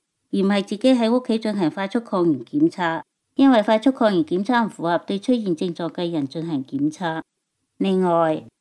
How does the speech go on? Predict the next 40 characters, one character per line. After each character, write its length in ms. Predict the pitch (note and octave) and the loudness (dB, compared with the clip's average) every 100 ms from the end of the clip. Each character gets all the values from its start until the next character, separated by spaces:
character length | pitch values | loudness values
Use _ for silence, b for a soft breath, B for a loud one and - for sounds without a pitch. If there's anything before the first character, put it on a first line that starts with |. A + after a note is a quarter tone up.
| _ _ | _ _
快 140 | A3+ | 0
速 100 | A#3 | 2
抗 220 | C4+ A#3+ | 2 4
原 80 | F3 | 4
檢 180 | D#3 G3 | 2 -2
測 140 | C4 A#3 | -2 -2
呈 160 | F#3 | 2
陽 200 | D#3+ D#3 | 4 4
性 200 | D3+ F3 | 0 -2
嘅 220 | E3 F3 E3+ | 0 0 0
人 200 | C#3 - | -2 -6
亦 140 | F3+ | -10
需 200 | F#3 C4+ | -2 2
要 120 | B3+ G#3 | 2 2
通 160 | B3+ | 0
過 140 | A#3 G3 | 0 -2
P 180 | A#3 | -2
C 180 | A3+ B3 | -4 -2
R 160 | A3+ A3+ | -2 -2
核 140 | A3 | -4
酸 240 | - A#3 A3+ | -4 -6 -4
檢 160 | F#3 | -6
測 160 | A#3 A3 | -2 -4
確 180 | F#3 E3+ | 0 2
認 240 | D3+ C#3 | 2 0
結 140 | E3 D3 | -2 -6
果。 400 | D3 C#3 D#3+ - _ _ _ _ _ - | -6 -2 -4 -4 _ _ _ _ _ -6
維 100 | G3 | 2
州 140 | C4 | 4
新 180 | C#4 C4+ | 6 4
確 140 | A#3+ | 4
診 200 | A3 A3 | 2 2
病 200 | A3 F3 | 2 2
例 120 | F3 | 0
八 140 | E3 F#3 | -2 -2
百 120 | F#3+ | -2
二 80 | F#3 | -2
十 160 | D#3+ D#3+ | -4 -6
七 180 | - A3 | -6 -2
例， 380 | G#3+ F#3 C#3+ | 0 2 0